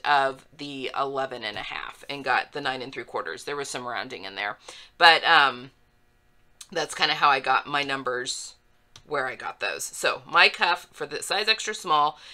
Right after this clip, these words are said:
is four and three quarters by nine and three quarters, and I've cut two of them. So those will get cut. God, I still have the pant fluff everywhere. <laughs> So I'll p-, sew those together, right sides together,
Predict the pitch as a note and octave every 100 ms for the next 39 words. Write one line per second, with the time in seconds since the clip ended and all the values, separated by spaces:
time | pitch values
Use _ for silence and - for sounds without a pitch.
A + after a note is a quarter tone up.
0 | - - - B3+ C#4 C#4 C#4 B3+ B3 A#3
1 | A#3+ - - F3+ E3+ C#3 C3+ A2+ A#2 -
2 | G#2+ F2 - - C#3 C#3 - F3 - _
3 | - - E3 F3 B2+ - C#2 - - _
4 | - - _ - D#3+ F#3+ G3 F#3+ F3 -
5 | D#3+ D#3 - - - - F#3 F3 C#3 -
6 | - F3+ - - C3+ - - G#2 - -
7 | D#2+ D2 - - - - C5 - - -
8 | - - - - A#3+ A#3+ A#3+ - G#3+ -
9 | C4 C4 C4 A#3+ G3 F#3+ F#3 F3 F#3+ G3+
10 | - F#3 F#3 - D#3 D3 D3 D3 D3+ D3